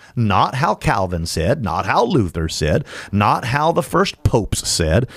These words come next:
not how any of the reformers said, not how the Wesley brothers said, but as the scripture hath said, "Out of his belly shall flow rivers of living water." Now, let's look at that.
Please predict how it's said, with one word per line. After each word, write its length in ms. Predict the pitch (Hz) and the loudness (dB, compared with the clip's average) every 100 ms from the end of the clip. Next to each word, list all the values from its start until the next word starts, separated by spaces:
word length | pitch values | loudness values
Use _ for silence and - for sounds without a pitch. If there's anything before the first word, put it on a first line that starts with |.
| - | -6
not 260 | - 107 147 | 0 0 2
how 140 | 123 123 | -2 0
any 260 | 104 107 | 2 2
of 100 | 165 | 2
the 80 | 196 | 2
reformers 560 | 214 220 131 92 87 - | 0 2 2 2 0 0
said, 200 | 135 156 | 0 2
not 200 | 185 160 | 0 2
how 100 | 202 | 2
the 100 | 226 | 4
Wesley 380 | 277 247 160 | 4 2 2
brothers 380 | 120 101 82 82 | 2 2 0 -4
said, 400 | - 82 104 175 - _ _ _ _ _ _ | -2 0 2 0 -4 _ _ _ _ _ _
but 140 | 247 254 | 0 2
as 220 | 240 - | 2 0
the 120 | 285 | 0
scripture 720 | 254 - - 339 - - 170 | 0 0 2 0 0 0 0
hath 240 | 107 85 - | 0 -2 -2
said, 460 | - 69 - - - _ _ _ _ _ _ _ _ _ _ _ _ _ | -4 -6 -8 -12 -20 _ _ _ _ _ _ _ _ _ _ _ _ _
"Out 260 | 165 214 240 | 0 4 4
of 120 | 226 | 4
his 180 | 202 139 | 2 0
belly 560 | 98 87 170 151 98 | -4 0 2 2 0
shall 220 | 87 - 104 | 0 -2 -2
flow 240 | 135 123 | 0 0
rivers 380 | 104 110 98 92 | 2 2 2 0
of 120 | 92 | 0
living 260 | 95 90 87 | 0 0 0
water." 260 | 82 - | -2 -2
Now, 140 | 120 135 | -2 0
let's 240 | 170 - | -2 -4
look 140 | 101 | -6
at 100 | - | -8
that. 220 | - 73 | -14 -16